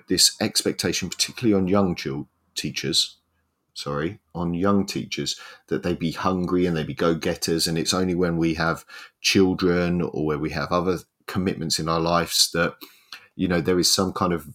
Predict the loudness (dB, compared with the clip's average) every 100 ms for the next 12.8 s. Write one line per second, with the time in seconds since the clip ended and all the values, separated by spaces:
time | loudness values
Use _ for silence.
0 | -2 0 2 2 2 0 -4 -8 -14 -16
1 | _ _ _ _ _ _ _ -4 0 0
2 | 0 -4 0 2 2 0 -4 _ _ _
3 | _ _ _ -8 -2 0 0 -2 -6 _
4 | _ _ _ _ _ _ 0 0 0 -2
5 | -2 -8 -12 -2 -2 0 0 -2 -2 2
6 | 4 4 2 -2 -2 -4 -4 -4 -4 -4
7 | -2 -6 -6 4 6 6 4 2 0 -2
8 | -2 -4 -6 -6 -8 -6 -6 -6 -12 -20
9 | -20 -20 -16 -4 0 0 -2 -8 _ _
10 | -14 -8 -4 -2 -2 -2 -4 -8 -18 _
11 | _ -20 -18 -18 -12 -2 0 0 -4 _
12 | _ _ -14 0 4 6 4